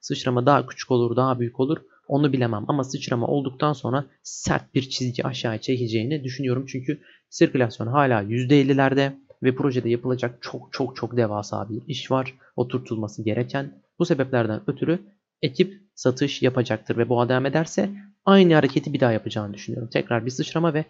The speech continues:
ardından yine sert bir aşağıya iniş. Bunu birkaç kere yapacaktır boğa süreci devam ederse. Peki ayı devam ederse, boğa gecikirse ne olur? Proje tabii zorlu bir süreci yaşayacaktır.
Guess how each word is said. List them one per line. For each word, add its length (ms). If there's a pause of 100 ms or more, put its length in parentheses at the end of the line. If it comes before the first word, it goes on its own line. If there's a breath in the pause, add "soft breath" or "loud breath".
(220 soft breath)
ardından 440
yine 300
sert 280
bir 140
aşağıya 360
iniş. 500 (240 loud breath)
Bunu 160
birkaç 420
kere 160
yapacaktır 500
boğa 280 (140)
süreci 320
devam 340
ederse. 520 (380 loud breath)
Peki 260
ayı 220
devam 280
ederse, 440
boğa 240
gecikirse 640
ne 60
olur? 220 (560 soft breath)
Proje 540 (420)
tabii 240
zorlu 420
bir 60
süreci 340
yaşayacaktır. 840